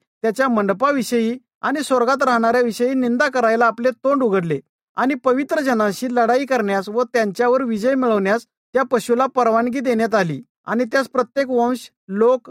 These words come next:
भाषा बोलणाऱ्यावर आणि राष्ट्रावर अधिकार दिलेला होता.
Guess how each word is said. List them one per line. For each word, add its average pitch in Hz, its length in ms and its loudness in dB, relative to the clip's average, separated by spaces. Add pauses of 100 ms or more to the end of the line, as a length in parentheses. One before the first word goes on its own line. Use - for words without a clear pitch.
भाषा 202 360 0
बोलणाऱ्यावर 220 640 2 (280)
आणि 220 200 -2
राष्ट्रावर 247 640 0
अधिकार 247 500 -2
दिलेला 226 300 2
होता. 175 280 -2